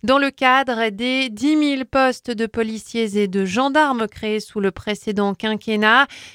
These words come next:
et qui ont pour, euh, mission surtout de lutter contre la délinquance.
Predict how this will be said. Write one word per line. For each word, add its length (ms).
et 180
qui 300
ont 160
pour, 340
euh, 160
mission 380
surtout 560
de 100
lutter 460
contre 400
la 140
délinquance. 720